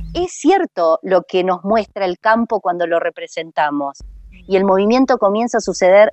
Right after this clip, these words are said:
adentro nuestro. Y ese movimiento es liberador, es reconciliaci-, reconciliador. Por eso es tan difícil de explicar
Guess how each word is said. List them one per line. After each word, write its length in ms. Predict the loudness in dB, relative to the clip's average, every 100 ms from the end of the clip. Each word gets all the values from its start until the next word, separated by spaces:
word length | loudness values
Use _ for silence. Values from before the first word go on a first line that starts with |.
| 0
adentro 640 | 0 2 2 0 -2 0
nuestro. 560 | 0 -2 -4 -2 -2 -2 _ _ _ _ _ -4
Y 120 | -2
ese 180 | 2 2
movimiento 640 | 4 2 2 2 0 -2
es 80 | -2
liberador, 840 | 2 4 6 6 6 6 4 0 _ _ _ _ _
es 380 | -6 -6 -8 -20 _ -4
reconciliaci-, 1000 | -4 0 -2 -2 -4 0 -2 -2 -4 -4 -6
reconciliador. 1080 | -2 2 2 2 0 4 6 8 8 6 0 _ _ -16 -4
Por 100 | -2
eso 140 | -2
es 60 | 0
tan 220 | 2 2
difícil 520 | 0 0 -2 0 0
de 60 | 0
explicar 680 | -2 -8 0 4 6 4